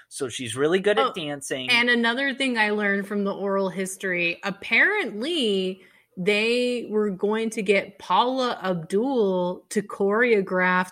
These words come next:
Speaker 2: the dance scene because she was a much in demand choreographer at the time. Uh, and Julia Stiles was like, "Nah, I got this."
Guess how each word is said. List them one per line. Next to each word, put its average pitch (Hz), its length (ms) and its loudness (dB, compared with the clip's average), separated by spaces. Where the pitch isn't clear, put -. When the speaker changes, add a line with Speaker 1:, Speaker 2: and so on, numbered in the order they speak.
Speaker 2:
the 170 100 -2
dance 254 460 0
scene 185 420 -2
because 196 320 -2
she - 180 -2
was 190 180 2
a 180 80 0
much 175 360 -2
in 196 100 2
demand 175 520 -2
choreographer 196 880 2
at 170 80 -4
the 147 80 -8
time. 151 640 -2
Uh, 180 640 2
and 208 180 4
Julia 254 380 0
Stiles 220 500 2
was 196 140 -2
like, 190 200 2
"Nah, 185 180 8
I 202 120 4
got 196 280 6
this." - 360 -12